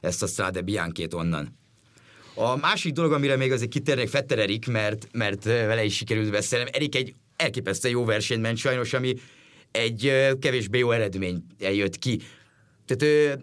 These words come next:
megpróbált felugrani, ugye hárman mentek el, egy elég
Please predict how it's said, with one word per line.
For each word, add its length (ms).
megpróbált 460
felugrani, 500
ugye 180
hárman 320
mentek 320
el, 60
egy 80
elég 220